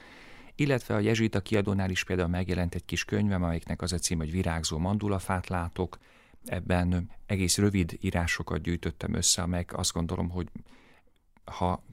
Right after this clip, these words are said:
kívánnak is összedettséget, de azért alapvetően mindenki számára érthetők. Van még két sorozatom, amelyek a vasárnapi olvasmányokat, illetve vasárnapi evangéliumi szövegeket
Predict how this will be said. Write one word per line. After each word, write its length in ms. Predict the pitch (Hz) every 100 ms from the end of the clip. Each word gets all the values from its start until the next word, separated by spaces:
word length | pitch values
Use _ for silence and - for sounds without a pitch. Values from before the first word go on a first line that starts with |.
| -
kívánnak 560 | - 139 127 95 87 -
is 180 | 90 -
összedettséget, 960 | 90 - 101 101 101 - - 120 123
de 100 | -
azért 240 | 101 107 80
alapvetően 480 | 82 - 82 85
mindenki 380 | 87 87 82 85
számára 520 | 82 82 80 80 80
érthetők. 720 | 80 80 - 87 - 85 - - - - - - - -
Van 200 | 104 95
még 200 | 87 -
két 240 | 107 98
sorozatom, 640 | - 107 104 101 92 95 92
amelyek 460 | 90 87 85 82
a 120 | -
vasárnapi 920 | 85 98 - 95 87 85 - 87 82 -
olvasmányokat, 920 | 98 107 113 - 104 98 90 - 82
illetve 240 | - 85 85
vasárnapi 600 | 87 - 87 82 - -
evangéliumi 440 | 87 85 85 80
szövegeket 720 | 82 92 85 82 - 82 -